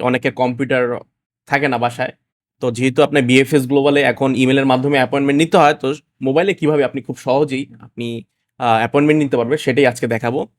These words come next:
যদিও এটা, এটা আমার, আহ,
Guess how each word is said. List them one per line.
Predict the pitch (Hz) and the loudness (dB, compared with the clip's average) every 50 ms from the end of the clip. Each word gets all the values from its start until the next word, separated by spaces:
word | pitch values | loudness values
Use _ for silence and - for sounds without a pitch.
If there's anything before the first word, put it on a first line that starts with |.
| _ _ _ _ _ _ 135 | _ _ _ _ _ _ -8
যদিও | 127 151 160 190 196 | -6 -2 0 2 2
এটা, | 190 175 156 123 - 160 147 143 139 - | 2 2 0 0 2 2 4 4 2 0
এটা | 131 127 151 139 | 0 2 4 4
আমার, | 135 131 131 135 135 131 127 120 | 4 4 4 4 4 4 4 2
আহ, | 123 123 123 120 120 110 85 - | 2 2 2 2 0 -2 -4 -6